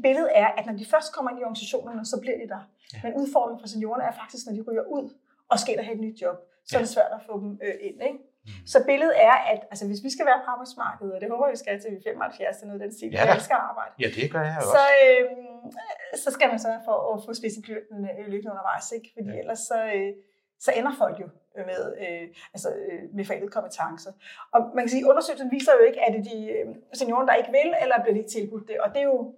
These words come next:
Speaker 1: måske i virkeligheden det gode spørgsmål at stille, øh, hvad årsagen er til, at det ikke sker.
Speaker 2: Ja, det, det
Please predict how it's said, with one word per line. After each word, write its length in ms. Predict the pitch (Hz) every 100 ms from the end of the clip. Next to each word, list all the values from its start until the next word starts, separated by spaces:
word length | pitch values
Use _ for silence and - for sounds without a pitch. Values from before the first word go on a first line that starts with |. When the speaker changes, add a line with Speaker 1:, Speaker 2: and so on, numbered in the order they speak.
| -
Speaker 1:
måske 220 | 226 247 226
i 20 | 220
virkeligheden 380 | 214 214 208 208 -
det 100 | 233
gode 140 | 214 214
spørgsmål 300 | 214 196 208
at 60 | -
stille, 300 | - 190 202 - _ _ _ -
øh, 200 | 202 190 185 - -
hvad 100 | 202
årsagen 320 | - 190 -
er 120 | -
til, 160 | 160 202
at 160 | - -
det 100 | 190
ikke 140 | 180
sker. 80 | 147
Speaker 2:
Ja, 40 | 170
det, 220 | 196
det 80 | 202